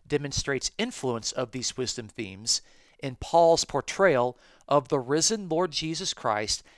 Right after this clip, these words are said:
as the fullest expression of God's wisdom. Last week, we noted that the hymn about Christ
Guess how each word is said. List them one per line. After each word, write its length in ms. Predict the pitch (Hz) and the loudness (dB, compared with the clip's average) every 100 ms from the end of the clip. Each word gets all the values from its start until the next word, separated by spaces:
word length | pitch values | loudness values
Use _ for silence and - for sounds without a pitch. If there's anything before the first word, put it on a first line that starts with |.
| - | 0
as 200 | 139 - | 0 0
the 100 | 123 | -6
fullest 560 | - 190 190 190 - | -6 0 2 2 -2
expression 680 | - - - 139 - 131 131 - _ _ - | -4 -4 0 0 0 -6 -10 -16 _ _ -2
of 260 | 131 - | -2 -2
God's 460 | 131 117 117 101 - | 0 2 2 0 -6
wisdom. 460 | 110 98 - - _ _ _ _ _ - | -4 -4 -6 -14 _ _ _ _ _ -2
Last 360 | 120 208 - 123 | 4 6 4 -2
week, 280 | 104 - - _ - - | -12 -14 -20 _ -20 -8
we 160 | 139 | -4
noted 280 | 139 135 135 | 0 0 2
that 180 | 135 - | 0 0
the 80 | 117 | -6
hymn 500 | - 220 220 139 151 | -4 0 0 0 -6
about 460 | - 123 123 120 - | -4 2 6 6 4
Christ 540 | - 117 104 135 - | -4 0 0 -2 -4